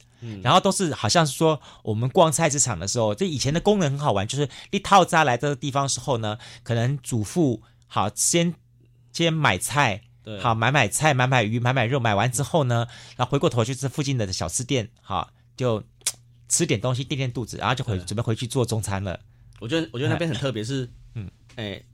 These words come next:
Speaker 1: 一个五福路，
Speaker 2: 嗯。
Speaker 1: 一边就是卖舶来品，
Speaker 2: 嘿。
Speaker 1: 啊，一，另外一边就是全部都卖吃的。
Speaker 2: 对。
Speaker 1: 对，然后，哎，以前我小时候，那时候还没有这些新的店家的时候，我记得还有那边还有热炒店。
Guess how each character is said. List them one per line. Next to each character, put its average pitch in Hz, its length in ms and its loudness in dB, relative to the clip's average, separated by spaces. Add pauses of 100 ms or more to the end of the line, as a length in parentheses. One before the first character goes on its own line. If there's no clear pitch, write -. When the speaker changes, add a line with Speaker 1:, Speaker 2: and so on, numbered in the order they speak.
Speaker 1:
一 151 60 -6
个 151 120 -4
五 110 100 -4
福 107 160 -8
路， 131 280 -2
Speaker 2:
嗯。 185 100 4
Speaker 1:
一 - 20 6
边 151 100 4
就 139 80 -2
是 143 120 -2
卖 127 100 0
舶 98 160 -8
来 104 100 -4
品， - 160 -12 (200)
Speaker 2:
嘿。 123 240 4
Speaker 1:
啊， 110 160 0
一， 160 60 -2 (100)
另 160 100 4
外 151 80 2
一 147 60 2
边 143 80 -2
就 139 60 0
是 127 120 -2
全 117 140 -2
部 110 40 -2
都 117 60 -2
卖 110 160 -4
吃 95 160 -10
的。 - 200 -16
Speaker 2:
对。 131 120 -2 (400)
Speaker 1:
对， 98 240 -6 (140)
然 123 120 0
后， 175 180 2
哎， 208 120 6
以 165 80 4
前 113 160 -2
我 117 80 0
小 117 100 0
时 110 120 -2
候， 151 100 4
那 156 100 0
时 147 100 -2
候 143 220 2 (360)
还 - 120 -10
没 151 80 0
有 151 60 0
这 131 80 -4
些 147 80 0
新 143 180 -4
的 135 60 -2
店 131 160 -4
家 131 80 -2
的 120 80 -2
时 117 80 -8
候， 127 80 -2
我 117 80 -4
记 131 120 -6
得 123 100 -4
还 120 60 -2
有 127 80 -2
那 127 100 -2
边 127 100 -6
还 131 80 0
有 104 60 -4
热 110 160 -2
炒 85 180 -8
店。 87 180 -12